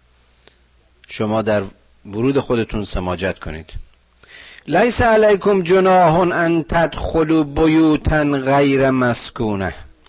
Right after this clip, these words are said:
فیها متاع لکم والله یعلم ما تبدون و ما تکتمون." اما در خونه‌های غیر مسکونی، یعنی اون جاهایی که شما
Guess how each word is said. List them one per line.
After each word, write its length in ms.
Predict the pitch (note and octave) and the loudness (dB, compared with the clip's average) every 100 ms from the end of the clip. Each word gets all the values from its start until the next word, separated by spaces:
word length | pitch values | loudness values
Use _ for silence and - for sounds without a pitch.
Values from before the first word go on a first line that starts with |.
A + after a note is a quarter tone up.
| _ _ _ - _ _ _ _ _ | _ _ _ -20 _ _ _ _ _
فیها 360 | - B2 B2 C#3 | -8 -2 0 2
متاع 560 | C3+ C3 - E3 E3 B2+ | 2 0 2 2 4 2
لکم 580 | A2 G2 - F2+ E2 F2 - - - _ _ _ _ _ | 0 -2 -4 -8 -10 -14 -20 -20 -20 _ _ _ _ _
والله 800 | G#2 G#2+ G#2 G#2+ G2 B2 A#2 A2+ | -6 -4 -2 0 0 0 0 0
یعلم 360 | G#2+ G#2+ G2+ G2 | 0 0 -2 -4
ما 320 | F#2+ F#2+ F#2+ | -6 -6 -6
تبدون 600 | F2+ F#2+ F2+ A2 A#2 F#2+ - _ _ _ _ _ - | -6 -10 -8 -6 -6 -6 -10 _ _ _ _ _ -6
و 240 | G2 A2 | -2 -2
ما 380 | G#2 F#2+ F2 E2+ | -2 -2 -2 -6
تکتمون." 800 | - F#2+ - - C3 D#3 G#2+ D#2 - - _ _ _ _ - - - - | -6 -8 -8 -6 -4 -4 -4 -8 -14 -16 _ _ _ _ -20 -20 -14 -6
اما 200 | C3 C#3 | -2 0
در 220 | C3+ B2 | 2 0
خونه‌های 520 | - C3 A#2+ A#2+ A#2+ | 0 -4 -2 0 -2
غیر 240 | A2+ A2 G#2+ | -2 -2 -2
مسکونی، 720 | G#2 G2+ - A2 G#2+ C3+ C#3+ - - _ _ _ _ _ - - _ _ - | -4 -6 -8 -8 -6 -8 -10 -18 -20 _ _ _ _ _ -20 -20 _ _ -12
یعنی 380 | G#2 A#2 A2+ | -2 -2 0
اون 180 | A2 G#2+ | -4 -6
جاهایی 440 | G#2 G#2 G#2+ A2 G#2+ | -4 -4 -2 -4 -6
که 360 | - G#2 G2+ - _ _ _ _ _ _ _ | -4 -4 -6 -12 _ _ _ _ _ _ _
شما 720 | - - A#2+ G#2+ G#2+ G#2 G2 | -16 -8 -4 -2 -2 -2 -4